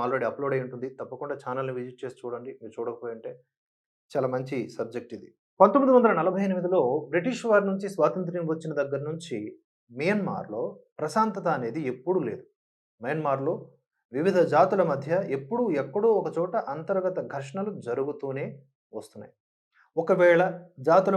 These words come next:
మధ్య ఘర్షణ సద్దుమణిగితే అక్కడి మిలిటరీ ప్రభుత్వంతో ఏదో ఒక వర్గం ఘర్షణ పడుతూ వస్తున్నది. స్వాతంత్ర్యం వచ్చాక, అంటే పంతొమ్మిది వందల నలభై ఎనిమిది నుంచి అరవై రెండు వరకు పౌర ప్రభుత్వం ఉంది. పంతొమ్మిది వందల అరవై నాలుగులో మిలిటరీ కుట్ర చేసి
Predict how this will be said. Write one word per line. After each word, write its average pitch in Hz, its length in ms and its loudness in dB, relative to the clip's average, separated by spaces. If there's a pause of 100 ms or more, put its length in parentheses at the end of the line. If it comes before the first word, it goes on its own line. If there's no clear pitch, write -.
మధ్య 170 240 0 (500)
ఘర్షణ 156 280 -6 (120)
సద్దుమణిగితే 139 580 -2 (520)
అక్కడి 175 260 4
మిలిటరీ 226 400 0
ప్రభుత్వంతో 175 600 -2 (580)
ఏదో 214 120 8 (120)
ఒక 190 180 2
వర్గం 147 260 0 (280)
ఘర్షణ 156 340 -4
పడుతూ 143 280 0
వస్తున్నది. 113 400 -12 (300)
స్వాతంత్ర్యం 240 560 6
వచ్చాక, 170 300 0 (160)
అంటే 165 220 0
పంతొమ్మిది 165 320 -2
వందల 160 220 -2
నలభై 139 240 -4
ఎనిమిది 143 220 -8
నుంచి 139 240 -10 (240)
అరవై 147 300 4
రెండు 127 240 -2
వరకు 117 220 -4 (380)
పౌర 214 160 10 (120)
ప్రభుత్వం 170 440 0
ఉంది. - 160 -12 (580)
పంతొమ్మిది 220 360 4
వందల 196 180 6 (200)
అరవై 233 240 8
నాలుగులో 180 340 4 (240)
మిలిటరీ 196 360 -2 (220)
కుట్ర 156 160 -2 (100)
చేసి 165 240 -4